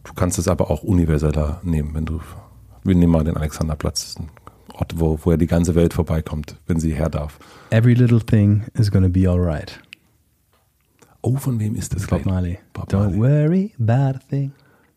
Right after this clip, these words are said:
Speaker 2: Gerade in der aktuellen Zeit.
Speaker 1: Ja, das
Speaker 2: Aber
Speaker 1: ist
Speaker 2: das kann man auf die aktuelle Zeit münzen, aber auch für jeden. <laughs> Deswegen habe ich gefragt für Berliner. Ich habe das Gefühl, Berliner sind immer so chronisch auf der Suche, besonders oder geil oder, äh,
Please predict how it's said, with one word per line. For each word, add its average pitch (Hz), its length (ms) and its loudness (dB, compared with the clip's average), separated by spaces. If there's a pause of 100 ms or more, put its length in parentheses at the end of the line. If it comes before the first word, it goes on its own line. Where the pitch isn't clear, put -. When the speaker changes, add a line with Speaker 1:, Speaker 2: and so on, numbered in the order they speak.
(100)
Speaker 2:
Gerade 175 220 2
in 117 60 4
der 110 80 2
aktuellen 113 300 0
Zeit. 104 300 -8 (960)
Speaker 1:
Ja, 87 320 -4
das 117 100 0
Speaker 2:
Aber 117 100 2
Speaker 1:
ist 123 40 2
Speaker 2:
das - 80 -2
kann 156 120 2
man 139 120 2
auf - 120 -4
die - 100 -6
aktuelle 131 280 -2
Zeit 139 200 -2
münzen, 143 460 0 (320)
aber 117 200 -2
auch 127 100 -2
für - 140 0
jeden. 127 680 4 (440)
<laughs> - 240 0
Deswegen 135 320 2
habe 127 80 0
ich 110 80 -6
gefragt 120 320 0
für 113 140 -2
Berliner. 113 320 2
Ich 101 80 -4
habe 95 100 -12
das 113 120 -4
Gefühl, - 220 -6
Berliner 117 320 2
sind 107 160 -4
immer 139 260 0
so 113 120 -2
chronisch 127 720 0
auf 123 160 -4
der 123 160 -2
Suche, 123 280 -2
besonders 117 600 0
oder 113 180 -2
geil 113 440 0
oder, 110 680 0
äh, 101 40 -2